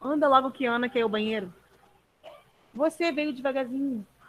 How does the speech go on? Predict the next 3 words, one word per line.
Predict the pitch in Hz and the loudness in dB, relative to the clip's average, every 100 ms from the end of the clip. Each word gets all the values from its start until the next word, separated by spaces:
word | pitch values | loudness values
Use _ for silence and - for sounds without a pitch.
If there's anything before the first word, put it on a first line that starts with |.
| - - _ - - _ - | -20 -20 _ -20 -20 _ 0
<laughs> | 370 359 359 294 254 240 240 - 226 | 4 4 4 2 0 -4 -6 -10 0
Vai, | 247 262 254 233 | 8 8 8 6
Ana. | 220 202 196 - | 2 0 -4 -12